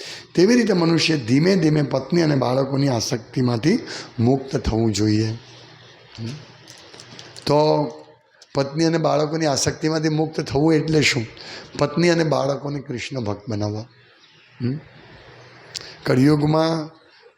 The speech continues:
વનમાં જવું બહુ અઘરું છે, પણ આપણા ઘરને વન બનાવી દેવું છે કે જ્યાં ઘરમાં સવાર, બપોર, સાંજ માત્ર ચોવીસ કલાક કૃષ્ણ ભક્તિ જ થાય. હા? તો જ આપણે, નહીં તો આપણે પરિવારથી આસક્ત થઈ જઈશું.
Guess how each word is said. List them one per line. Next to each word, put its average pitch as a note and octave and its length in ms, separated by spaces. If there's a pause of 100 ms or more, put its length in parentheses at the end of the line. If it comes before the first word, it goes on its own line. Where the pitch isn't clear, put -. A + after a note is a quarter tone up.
વનમાં D3+ 360
જવું D#3+ 240
બહુ E3 240
અઘરું E3 240
છે, C3+ 240 (500)
પણ A#3 320 (540)
આપણા F3 260
ઘરને E3+ 460
વન G3+ 260
બનાવી F#3 260
દેવું E3 240
છે E3 220
કે F#3+ 220
જ્યાં D#3+ 380
ઘરમાં D#3 720 (680)
સવાર, E3+ 320
બપોર, E3 380
સાંજ D#3+ 260
માત્ર C#3+ 560
ચોવીસ D#3 360
કલાક E3+ 380
કૃષ્ણ D3+ 360
ભક્તિ C3+ 340
જ A#2 120
થાય. G#2+ 160 (1040)
હા? C#3 200 (520)
તો G3+ 160
જ A#3 60
આપણે, A#3 380
નહીં F3+ 340
તો G#3+ 80
આપણે A3 300
પરિવારથી G3+ 500
આસક્ત G#3+ 340
થઈ F3 120
જઈશું. C3 380